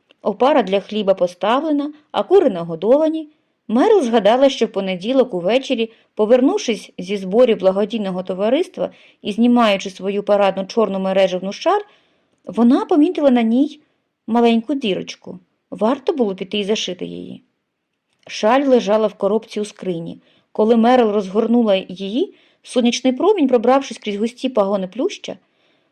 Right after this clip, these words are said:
що обплели вікно, впав на щось блискуче. У Мерл від хвилювання перехопило дихання. Це була аметистова брошка, яка зачепилася шпилькою за одну з ниток шалі. «Не може бути!»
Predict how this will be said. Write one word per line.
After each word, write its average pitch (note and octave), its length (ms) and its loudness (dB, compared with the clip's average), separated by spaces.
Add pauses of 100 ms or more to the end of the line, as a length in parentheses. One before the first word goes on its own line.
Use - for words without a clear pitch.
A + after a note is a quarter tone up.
(220)
що - 260 0
обплели A#3 500 2
вікно, B3 560 -4
впав E4+ 320 0
на C4+ 80 4
щось B3+ 240 -2
блискуче. F#3 680 -10 (640)
У F#3+ 100 -6
Мерл D#4+ 360 2
від D4+ 140 -16
хвилювання A3+ 800 -2 (300)
перехопило G#3+ 640 -2
дихання. E3+ 580 -12 (800)
Це F4 100 0
була F#4+ 240 4
аметистова F4+ 520 0
брошка, C#4 460 0
яка G3 220 0
зачепилася A3+ 640 2
шпилькою B3+ 600 -4
за G#3 160 0
одну C4 280 0
з - 100 -10
ниток D4 280 0
шалі. G#3+ 500 -6 (920)
«Не G#3 160 0
може F#4 360 2
бути!» G#3+ 580 -4